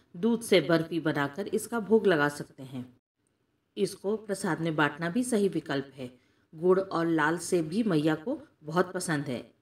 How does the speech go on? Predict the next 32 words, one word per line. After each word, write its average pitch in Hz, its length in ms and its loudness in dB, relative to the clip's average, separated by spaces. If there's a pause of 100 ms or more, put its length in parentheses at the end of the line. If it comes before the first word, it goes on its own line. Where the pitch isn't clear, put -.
(100)
ऐसा 190 220 -4
करने 147 320 -4
से 151 200 0
भी 202 220 0 (300)
सभी 254 300 0
बुरी 202 280 2
शक्तियाँ 214 420 -2
दूर 220 200 2
भाग 175 240 0
जाती 139 360 -4
हैं। 127 200 -10 (400)
देवी 160 320 0
चंद्र 147 340 -2
घंटा 143 360 -4
को 220 240 -4 (380)
तीन 254 200 -2
केले 180 360 4
भी 233 160 2
अर्पण 151 360 -2
करें। 117 300 -8 (480)
चौथा 254 340 0
दिन, 151 220 0 (720)
हिंदू 233 220 4
पंचांग 151 420 0
के 147 100 -4
अनुसार 143 520 -2 (260)
अठारह 196 380 2
अक्टूबर 151 460 -2
दो 170 120 0
हज़ार 151 220 2
तेईस 156 360 -4
बुधवार 156 520 -2